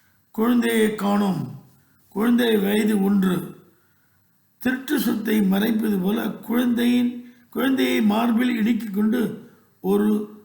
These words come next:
புறம் ஒடுங்கி நின்றாள் காந்தா. நல்ல சிவப்பு.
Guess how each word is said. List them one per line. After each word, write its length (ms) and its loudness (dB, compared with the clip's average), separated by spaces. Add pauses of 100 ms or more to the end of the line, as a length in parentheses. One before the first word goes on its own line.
புறம் 380 -2
ஒடுங்கி 380 2
நின்றாள் 400 0
காந்தா. 540 -6 (720)
நல்ல 440 2
சிவப்பு. 800 -2